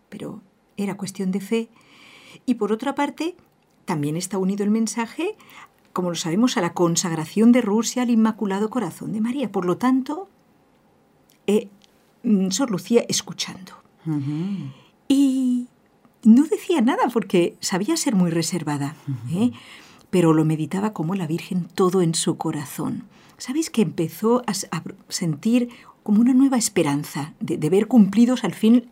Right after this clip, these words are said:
Speaker 1: el, la, los deseos de la Virgen? ¿Mm? Un papa de una región de la tierra que estaba bajo el poder de Rusia en ese momento, de más allá del telón de acero,
Speaker 2: Ah,
Speaker 1: ¿Mm?
Speaker 2: claro.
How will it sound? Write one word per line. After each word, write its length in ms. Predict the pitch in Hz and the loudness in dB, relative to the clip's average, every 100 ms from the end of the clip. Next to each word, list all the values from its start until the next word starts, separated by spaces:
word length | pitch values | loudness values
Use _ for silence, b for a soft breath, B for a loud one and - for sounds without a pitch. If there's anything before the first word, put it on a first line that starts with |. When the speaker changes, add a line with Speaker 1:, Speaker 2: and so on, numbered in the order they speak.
| - | -4
Speaker 1:
el, 400 | 185 - - 90 | -4 -6 -16 -8
la, 100 | 185 | -6
los 200 | 196 175 | -2 -2
deseos 420 | 175 160 196 226 240 | 0 0 0 0 0
de 80 | |
la 100 | 156 | -4
Virgen? 560 | 147 269 - - 156 151 b b - | -4 -4 -6 -6 -6 -6 b b -4
¿Mm? 160 | 196 302 B B B B B B B B B | -2 -2 B B B B B B B B B
Un 160 | 185 202 | 2 4
papa 400 | 202 240 262 269 | 4 0 2 2
de 80 | 196 | 4
una 180 | 185 185 | 4 2
región 320 | 180 202 190 | 0 0 4
de 100 | 208 | 4
la 120 | 165 | 2
tierra 280 | 208 226 277 | 0 0 0
que 80 | 196 | -2
estaba 300 | - 208 254 | -4 0 0
bajo 300 | 202 185 175 | 0 0 0
el 100 | 156 | 2
poder 380 | 165 147 214 240 | 2 4 4 4
de 120 | 180 | 2
Rusia 420 | 170 269 - 214 | 0 -2 0 0
en 100 | 240 | 0
ese 220 | 185 - | -2 -4
momento, 640 | 160 156 233 349 269 233 359 | -4 0 0 0 -4 -6 -4
de 140 | 240 160 | 0 2
más 240 | 185 190 | 0 -2
allá 180 | 170 185 | -2 0
del 180 | 180 165 | 0 -2
telón 260 | 165 165 | -2 0
de 120 | 175 151 | 0 -2
acero, 380 | - 269 294 185 | -2 -2 -2 -2
Speaker 2:
Ah, 280 | 147 143 147 | -2 0 0
Speaker 1:
¿Mm? 100 | 277 | -2
Speaker 2:
claro. 300 | 147 139 | -4 -8